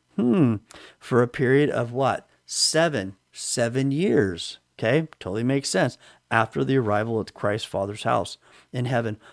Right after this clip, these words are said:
While the seven-year what? Tribulation period is taking place on the earth,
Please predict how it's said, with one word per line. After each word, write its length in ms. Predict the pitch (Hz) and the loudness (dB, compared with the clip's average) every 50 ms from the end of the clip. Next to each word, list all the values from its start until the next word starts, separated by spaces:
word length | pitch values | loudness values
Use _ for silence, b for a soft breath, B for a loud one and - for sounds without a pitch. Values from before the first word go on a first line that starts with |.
| B | B
While 240 | - - 131 127 131 | -2 0 2 4 4
the 100 | - 123 | 2 2
seven-year 840 | - - - - 147 147 170 170 196 190 180 170 156 151 151 147 143 | 0 0 2 4 6 6 6 4 2 2 2 2 2 4 4 4 4
what? 340 | 117 107 123 160 - - - | 4 4 2 2 0 -2 -6
Tribulation 920 | - - - - 127 131 131 143 151 165 165 165 165 160 147 - - 135 127 | -10 -8 -6 -2 -2 0 0 2 2 4 6 6 6 6 4 2 0 -2 -2
period 360 | 127 - 139 135 135 139 135 117 | -2 0 2 4 6 6 4 2
is 100 | 120 - | 0 -4
taking 380 | - - 107 123 - 160 156 | -4 -4 -4 -4 -2 -4 -4
place 360 | - - 156 151 151 143 - | -2 0 0 2 2 0 -4
on 240 | - 139 139 135 131 | -4 -4 -2 -2 -2
the 200 | 131 123 110 - - | -2 -4 -6 -6 -4
earth, 420 | - 214 160 127 107 104 104 - | 0 2 4 4 2 2 -2 -6